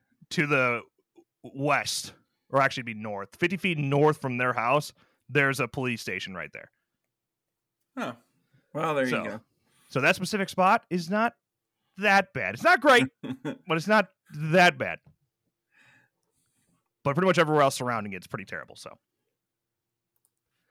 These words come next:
Speaker 1: uh, so yeah,
Speaker 2: Yeah.
Speaker 1: Shameless. You're here to review Shameless today. Uh,
Speaker 2: Yep. <laughs>
Speaker 1: great show. Great show.
Speaker 2: It is a great
Speaker 1: Uh,
Speaker 2: show. Or it was a great show.
Speaker 1: Yeah.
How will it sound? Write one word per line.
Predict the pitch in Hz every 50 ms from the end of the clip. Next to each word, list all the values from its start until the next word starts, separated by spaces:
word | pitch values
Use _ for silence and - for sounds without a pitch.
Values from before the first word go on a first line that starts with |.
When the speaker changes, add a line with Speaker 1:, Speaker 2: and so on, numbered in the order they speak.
| _ _ _ _ _ _ _ _ - - -
Speaker 1:
uh, | 170 165 143 113 101
so | - 139
yeah, | 156 190
Speaker 2:
Yeah. | 175
Speaker 1:
Shameless. | - 196 214 208 - - -
You're | - 123
here | 135 156
to | 147 147
review | 143 131 139 147
Shameless | 135 - - 151 151 135 113 104
today. | - 104 98 98 120 165 175 - _ _ _ _ - -
Uh, | 107 104 98 101 98 98 95 95 92 95 _ -
Speaker 2:
Yep. | 160 - - - 208 - - -
<laughs> | - - 127
Speaker 1:
great | 123 135 139 -
show. | - 110 80 - - - - - _
Great | - 117 110 110 117 127 139 147 - -
show. | - - - - - - _ _ _ _ _ - - _ _ _ _ _ _ _ _ _ _ _ _ _ _ _ -
Speaker 2:
It | -
is | 202 254
a | 233
great | - 107 -
Speaker 1:
Uh, | 101 82 76
Speaker 2:
show. | - - - - - _ _ _ _
Or | - 110 110
it | 95
was | 98 120 127 135 131 113
a |
great | - 110 90 87 -
show. | - - - 110 117 _ _ _ _ _ _ _ _ _ _ _ _ _ _ _ _ _ _ _ _ 233 233 _ _ _ _ _ _ _ -
Speaker 1:
Yeah. | 110 107 110 107 110 110 110